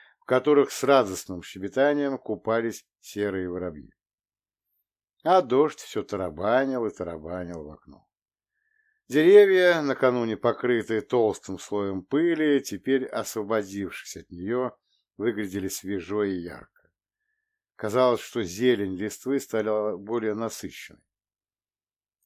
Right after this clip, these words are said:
Капли дождя снова и снова омывали листву,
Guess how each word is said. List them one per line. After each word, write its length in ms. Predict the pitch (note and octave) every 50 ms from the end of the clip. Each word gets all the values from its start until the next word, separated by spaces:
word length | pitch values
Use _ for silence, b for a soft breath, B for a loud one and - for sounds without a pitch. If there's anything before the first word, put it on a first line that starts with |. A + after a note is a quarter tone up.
| _ -
Капли 360 | E3 F3 F#3 F3+ - D3 C3+
дождя 580 | A2 A#2+ A#2 A2+ G2+ G#2 G#2+ B2+ D#3 E3 E3+ D#3
снова 440 | - - B2 A#2+ A#2 A2 G2 F#2+ G2
и 80 | F#2
снова 580 | - - - G#2 B2 C#3+ D#3 D3 C3+ A#2 A2 G#2
омывали 460 | G2+ G2+ G2 F#2 F#2+ F#2+ F#2 E2+ E2
листву, 680 | D#2+ E2+ E2 - - - - F2 F#2+ A#2 C3 C3 -